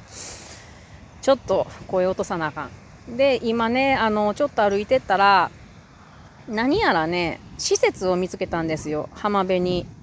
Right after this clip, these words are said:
で、何かなと思ったら、おそらくこれは赤、赤ウミガメかな。赤ウミガメの保護している施設だと思います。ここはよく赤ウミガメが卵を産みに来て、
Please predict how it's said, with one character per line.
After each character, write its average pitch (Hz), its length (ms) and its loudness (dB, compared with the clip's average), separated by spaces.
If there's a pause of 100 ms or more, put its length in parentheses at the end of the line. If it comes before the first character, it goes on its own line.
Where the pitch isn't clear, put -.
(120)
で、 190 120 -6
何 180 260 -2
か 294 140 0
な 311 320 2
と 214 100 -4
思 190 140 -2
っ - 20 -10
た - 180 -6
ら、 170 180 -2
お 214 120 -4
そ 330 160 -2
ら 381 120 2
く 214 120 0
こ 196 140 0
れ 180 140 2
は 185 400 2
赤、 214 400 -2 (760)
赤 226 340 2
ウ 240 160 4
ミ 403 200 4
ガ 240 140 4
メ 175 180 0
か 156 160 -6
な。 175 240 -2 (180)
赤 214 320 -2
ウ 240 120 0
ミ 392 200 0
ガ 262 160 2
メ 180 160 0
の 185 400 0 (160)
保 381 120 4
護 294 140 4
し - 120 -4
て 175 260 -2
い 170 60 -2
る 175 100 -2
施 - 160 -6
設 170 300 -4
だ 156 120 -4
と 156 120 -8
思 175 220 -2
い 175 80 -2
ま 214 220 0
す。 - 180 -6 (1120)
こ 240 80 -6
こ - 140 -2
は 339 120 6
よ 311 160 2
く 233 160 2
赤 214 260 0
ウ 233 60 0
ミ 294 300 0
ガ 190 120 -2
メ 175 160 -2
が 165 140 -2
卵 208 460 0
を 160 40 2
産 175 100 0
み 196 80 0
に 208 140 -2
来 - 100 -18
て、 170 300 0